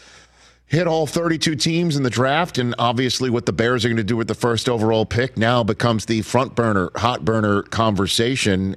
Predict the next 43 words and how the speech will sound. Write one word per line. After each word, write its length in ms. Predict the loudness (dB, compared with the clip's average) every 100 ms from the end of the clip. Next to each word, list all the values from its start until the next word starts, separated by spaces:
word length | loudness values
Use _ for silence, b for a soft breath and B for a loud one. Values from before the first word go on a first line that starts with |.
| 0
And 360 | 0 2 0
interestingly 520 | -2 -2 -4 -4 -2 0
enough, 320 | 0 0 0
a, 380 | 0 2 0 0
a 120 | 0
name 260 | 0 0 0
from 200 | -2 -2
the 40 |
past, 540 | -2 0 0 0 -2 -2
Merrill 320 | 0 0 0
Hodge, 500 | 0 0 0 -2 -6 B B B B
longtime, 680 | -2 0 0 0 2 2 0 -2
uh, 280 | 0 2 0
E 160 | -2 -2
S 220 | -2 -4
P 220 | -2 0
N 180 | 2 0
analyst 640 | 0 0 2 2 0 -2
who 320 | -2 0 -2 -4 -4
was 200 | -4 -2
spot 440 | -4 -4 -2 0
on 300 | 0 0 0
on 200 | 0 0
a 80 | 0
lot 460 | 0 0 0 0 0
of 80 | 0
his 120 | 0
evaluations 840 | 0 0 0 0 0 -2 -2 -2
in 80 | 0
his 220 | 0 -2
time 340 | 0 2 0 -2 B B B _
being 220 | -4 -2
part 240 | 0 0 0
of 120 | 0
their 220 | 0 0
draft 460 | 0 0 0 -2 -2
coverage 340 | 0 0 0
and 140 | -4
pre-draft 500 | -2 -2 0 0 0
coverage 400 | 0 0 0 -2 -2
about 340 | 0 0 -2
certain 360 | -2 -2 -2 -2
quarterbacks. 600 | -2 0 0 0 -2